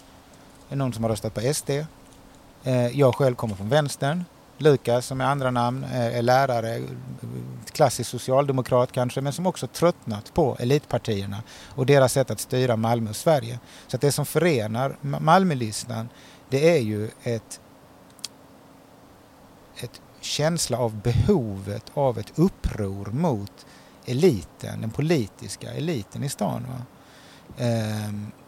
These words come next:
och, och det var därför jag s-, som, som liksom Malm-, Malmölistan st-, startade, därför att den vänster som jag tillhörde, den var en del av problemet. Den var en del av problemförnekelsen.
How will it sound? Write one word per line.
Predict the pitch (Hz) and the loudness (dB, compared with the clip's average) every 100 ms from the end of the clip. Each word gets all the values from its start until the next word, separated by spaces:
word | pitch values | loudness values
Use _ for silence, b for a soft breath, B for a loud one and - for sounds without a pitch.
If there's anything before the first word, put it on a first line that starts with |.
| - | -20
och, | 135 - - - - - - | -20 -20 -20 -20 -20 -12 -4
och | |
det | 143 | 4
var | 160 | 6
därför | 170 123 127 | 6 6 0
jag | |
s-, | 135 - | -2 -6
som, | - 160 | -10 -8
som | - 165 | -6 -6
liksom | 156 - 156 151 - | -6 -6 -8 -8 -4
Malm-, | 160 156 - | -2 -2 -2
Malmölistan | 165 151 113 - | -2 0 -4 -4
st-, | 117 - - | -8 -8 -4
startade, | - 151 131 113 | 0 0 0 -4
därför | 120 | -2
att | 127 - B B B B | -4 -4 B B B B
den | - 151 131 | 0 2 4
vänster | 190 143 - | 2 2 -4
som | 117 147 | -6 -2
jag | 135 | -2
tillhörde, | - 131 120 110 104 117 | -2 -4 -4 -4 -6 -8
den | 117 127 117 | -2 -2 -2
var | 117 123 | 0 2
en | 123 120 | 0 2
del | 208 107 107 | 2 2 -2
av | 156 127 113 | -2 -2 -4
problemet. | 131 180 180 110 120 - - - | -6 -4 -4 -6 -12 -16 -20 -12
Den | - | -4
var | 123 | -2
en | 127 123 | -2 2
del | 190 135 123 | 2 2 0
av | 131 | -2
problemförnekelsen. | 113 127 120 147 175 151 127 131 - 135 - 143 | 0 0 0 -2 -2 -4 -4 -4 -8 -10 -8 -8